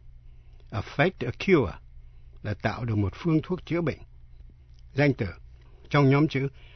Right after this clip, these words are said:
personal effects là đồ riêng tư, đồ riêng của ai. The dead man's personal effects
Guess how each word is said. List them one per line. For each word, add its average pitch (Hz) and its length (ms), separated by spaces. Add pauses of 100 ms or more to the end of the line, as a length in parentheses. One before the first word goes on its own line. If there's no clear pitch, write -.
(240)
personal 156 440
effects - 720 (120)
là 110 140
đồ 104 240
riêng 135 260
tư, 139 240 (540)
đồ 107 200
riêng 131 280
của 98 100
ai. 113 280 (880)
The 120 160
dead 175 180
man's 170 540
personal 120 400
effects - 500